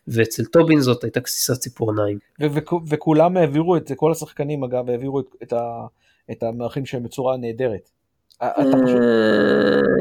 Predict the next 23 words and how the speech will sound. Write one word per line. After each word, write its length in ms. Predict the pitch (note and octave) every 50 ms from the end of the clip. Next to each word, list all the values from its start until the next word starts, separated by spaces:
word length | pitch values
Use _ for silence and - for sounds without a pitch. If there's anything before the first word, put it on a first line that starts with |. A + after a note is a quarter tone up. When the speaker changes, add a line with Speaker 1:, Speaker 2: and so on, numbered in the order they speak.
| - - - F#3+
Speaker 1:
אם 80 | E3+ E3+
אנ-, 200 | E3+ E3 D#3+ - -
אם 100 | D#3+ E3
אנחנו 260 | F3 F3 D3+ D3 C#3+
כבר, 340 | C#3 D#3 D3+ D3 D3 D3+ D3+
אם 100 | D#3 D#3
אנחנו 260 | D#3+ D#3 D#3 D3+ C3+
כבר 220 | - C3 A#2+ A#2+ -
קופצים 600 | - B2+ A2+ - - - - - G#3+ G#3+ G3+ F#3+
לזה, 540 | F3 D#3 D3 C3 B2 A#2+ A2+ A2+ A2 G#2+ G#2+ A2 G#2+ G#2+ G#2+ G#2+ G#2+ A2 A#2+ -
Speaker 2:
לא 80 | F3 - -
Speaker 1:
אז, 100 | B2 B2
Speaker 2:
קפצתי, 220 | G#3+ - C#3 C#3+
אבל 160 | D3 D3 D3 -
זה 80 | -
Speaker 1:
אה, 40 | D#3+
Speaker 2:
היה 200 | E3 E3 E3+ E3+
ב- 100 | D#3+ D#3+
Speaker 1:
אפשר 120 | D#3+ D#3
לדבר 100 | D#3 D3+ C#3+ -
על 180 | C3 B2 A#2 A#2+
המשחק 300 | B2 - - - A#2 A2 - _ -
פה. 100 | C#3+